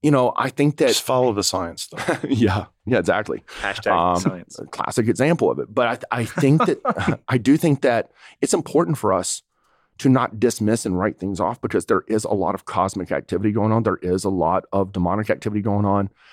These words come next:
Speaker 1: Um, there is a lot of masquerading. There is a lot. I, actually, I said to, uh, our interns yesterday, we were coming back from Tampa, our music girls, and I was like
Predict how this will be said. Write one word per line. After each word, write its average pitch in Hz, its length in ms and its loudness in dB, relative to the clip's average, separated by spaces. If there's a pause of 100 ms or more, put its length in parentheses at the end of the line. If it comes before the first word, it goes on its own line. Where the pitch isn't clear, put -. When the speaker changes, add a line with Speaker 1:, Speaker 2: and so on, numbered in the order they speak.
(360)
Speaker 1:
Um, 95 200 0
there 92 120 2
is 95 140 0
a 101 60 0
lot 90 180 0
of 82 40 -8
masquerading. 92 680 0
There 98 100 2
is 95 100 -2
a 90 40 -6
lot. 85 240 0
I, 92 100 -12 (220)
actually, 98 400 -6
I 85 60 -6
said 90 500 -6 (100)
to, 87 300 -8
uh, 80 160 -8
our 107 100 0
interns 98 340 -2
yesterday, - 300 -6
we 73 80 -6
were 80 60 -8
coming 85 220 -8
back 73 180 -10
from 82 100 -12
Tampa, 87 400 -8 (680)
our 82 200 -10
music 80 340 -8 (200)
girls, 80 320 -8 (460)
and 98 260 -2
I 85 80 -6
was 85 180 -8
like 80 360 -10